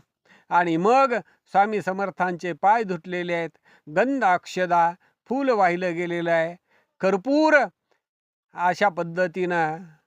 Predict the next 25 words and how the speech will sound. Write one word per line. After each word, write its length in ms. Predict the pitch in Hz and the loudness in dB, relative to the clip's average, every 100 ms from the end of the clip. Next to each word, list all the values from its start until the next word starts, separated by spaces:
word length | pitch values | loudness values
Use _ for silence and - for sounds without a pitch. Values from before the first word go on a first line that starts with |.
| _ _ _ _ _ 151 | _ _ _ _ _ 0
आरती 440 | 156 185 - 302 | 2 2 0 -4
केली 320 | 208 185 175 | -2 -4 -2
गेलेली 440 | 170 175 165 170 165 | -2 -4 -4 -4 -4
आहे 420 | 160 160 175 175 170 | -4 -6 -12 -10 -2
आणि 260 | 185 185 | 0 0
मग 200 | 185 180 - | -4 -6 -6
थोडीशी 400 | 160 170 165 170 | -4 -4 -6 -8
दक्षिणा 500 | 147 156 190 190 220 | -8 -8 -2 0 0
दिली, 440 | 190 190 254 302 302 - - _ _ _ _ _ _ _ _ _ _ _ - | 0 0 0 0 -2 -4 -20 _ _ _ _ _ _ _ _ _ _ _ -2
फळ 360 | 190 294 311 | 4 6 6
दिलं 320 | 226 202 185 180 | 2 -4 -6 -6
गेलेलं 340 | 175 165 165 | -4 -2 0
आहे, 520 | 156 151 139 139 151 _ _ _ _ | 0 -2 -10 -18 -20 _ _ _ _
वस्त्र 420 | 160 254 - - 196 | -2 -2 -2 0 2
अर्पण 440 | 170 160 175 170 156 | 2 2 0 -2 -2
केलं 360 | 175 160 151 151 _ _ _ 170 | -2 0 0 -4 _ _ _ -2
आणि 300 | 175 170 147 _ | 0 0 -4 _
त्याच 300 | 220 277 - | 2 2 0
वेळेला 520 | 202 185 175 170 156 151 _ _ _ - - | 0 0 0 2 0 -2 _ _ _ -16 -6
श्री 240 | 254 240 | -2 -2
स्वामी 360 | - 170 180 175 | -2 -2 -2 -4
समर्थ 500 | 175 180 185 151 170 156 - - _ - | -4 -4 -4 -2 -2 -2 -4 -20 _ 0
सर्वांना 640 | 180 190 208 214 214 240 | 2 4 4 4 2 2
आशीर्वाद 800 | 285 233 175 180 - 196 196 175 | 2 2 -2 -2 -2 -2 0 0
देऊन 400 | 156 175 262 294 | 0 0 2 4